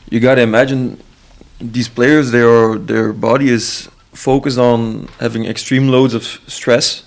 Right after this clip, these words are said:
just physical stress during the season, and their body is used to that by the end of the season. Okay, they're, they're tired, but their body is used to it. And then what happens in the summer is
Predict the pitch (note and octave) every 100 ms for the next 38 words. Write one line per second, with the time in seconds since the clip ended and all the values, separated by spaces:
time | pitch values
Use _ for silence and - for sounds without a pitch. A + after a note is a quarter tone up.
0 | _ - A#2+ - C#3 A#2+ A#2+ A#2 A#2 B2
1 | - - - A2+ A2+ - A#2+ A#2 C#3 -
2 | _ _ _ _ - - A#2 A#2+ A2 G#2
3 | G#2+ B2+ C#3 A2 A#2+ C3 C3+ A2+ - -
4 | _ _ _ _ - A2+ A2 F#2+ - G#2
5 | - A#2 C3 B2+ - A#2+ A#2 G#2 - _
6 | _ _ _ _ G2 F#2+ - A2 C3+ E3+
7 | - _ _ _ _ _ _ A2+ A2+ -
8 | - A2 A2+ A#2+ A2 A2 G#2+ - - -
9 | _ _ _ _ _ _ _ _ - A#2
10 | A2+ A#2 G#2+ A2 A2 B2 D#3+ A#2 A#2+ G#2
11 | - D3+ D#3+ A#2 A2 C3 C#3